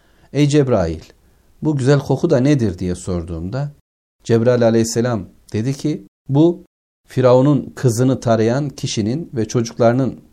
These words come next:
kokusudur.'" Firavun'un kızının saçlarını tarayan ve onun çocuklarının kokusudur. Ona, "Peki onun bu durumu nedir?" diye sordum.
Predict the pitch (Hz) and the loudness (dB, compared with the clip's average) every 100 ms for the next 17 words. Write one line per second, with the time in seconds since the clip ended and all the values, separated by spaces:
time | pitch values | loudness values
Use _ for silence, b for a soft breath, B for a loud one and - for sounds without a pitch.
0 | - 113 - - 123 71 - _ _ _ | -4 -4 -4 -8 -8 -8 -18 _ _ _
1 | _ _ _ _ _ _ - 98 101 117 | _ _ _ _ _ _ -6 -4 -2 -2
2 | 113 - 98 98 117 156 - - 104 - | -2 -6 -6 -4 -6 -6 -10 -8 -6 -4
3 | 95 90 98 87 85 117 175 _ _ _ | -4 -4 -6 -4 -6 -8 -12 _ _ _
4 | _ _ b 101 120 131 117 117 113 - | _ _ b -2 0 0 0 -4 -4 0
5 | 110 120 117 90 - - 78 - - _ | 0 0 -4 -8 -12 -14 -14 -18 -20 _
6 | _ _ _ _ _ _ _ _ _ _ | _ _ _ _ _ _ _ _ _ _
7 | 123 139 151 - _ _ - 139 135 143 | 0 2 2 -2 _ _ -6 -4 0 0
8 | 120 - - 120 143 139 143 139 131 131 | -2 -4 -4 0 2 2 2 2 2 2
9 | 117 - _ 123 151 135 90 - _ _ | -2 -8 _ -2 0 0 -4 -10 _ _
10 | _ _ _ 104 104 - 98 90 87 135 | _ _ _ -6 -4 -6 -8 -8 -8 -12